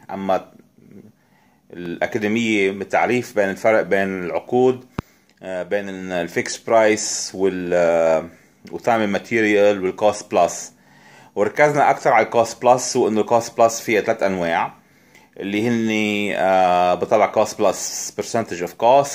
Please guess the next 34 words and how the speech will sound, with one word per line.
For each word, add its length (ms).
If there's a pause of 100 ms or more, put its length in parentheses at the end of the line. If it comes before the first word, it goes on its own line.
(100)
cost 180
plus 560
fixed 260
fee، 240 (800)
و 340
cost 60
plus 680
incentive 500
fee. 240
هلا 100
بطلع 300
في 180
كمان 260
ممكن 260
تغييرات 460
على 140
هالمواضيع 320
كلها 200
سوا، 280
مش 420
ضروري 280
يكون 220
هال-، 260 (200)
هالأنواع 480
هي 320 (380)
فقط، 480 (1500)
آه، 400
موجودة. 540
في 320
كتير 360
عقود 380
تانية 360
ممكن 400
تكون، 400